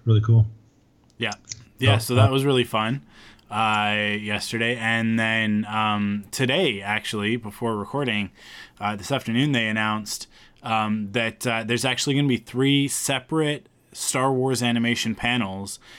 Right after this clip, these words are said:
Speaker 2: at
Speaker 1: Yeah.
Speaker 2: Celebration Chicago. On, uh, April thirteenth, that's the Saturday, uh, Dave Filoni, Vanessa Marshall, Tia Sircar,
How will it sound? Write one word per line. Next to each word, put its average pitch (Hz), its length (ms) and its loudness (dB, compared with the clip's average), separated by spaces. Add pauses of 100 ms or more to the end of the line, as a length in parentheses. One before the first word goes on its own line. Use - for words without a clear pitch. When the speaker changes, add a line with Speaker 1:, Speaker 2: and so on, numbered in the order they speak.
(160)
Speaker 2:
at 113 160 -2
Speaker 1:
Yeah. 110 60 -8
Speaker 2:
Celebration 113 640 0
Chicago. 101 640 -2 (440)
On, 110 640 0
uh, 104 300 -2
April 139 320 -2
thirteenth, 147 540 0 (100)
that's 107 260 -6
the 107 140 -8
Saturday, 113 580 -2 (380)
uh, 107 320 0
Dave 123 280 -2
Filoni, 120 640 2 (380)
Vanessa 117 400 -2
Marshall, 117 560 0
Tia 123 320 0
Sircar, 113 800 0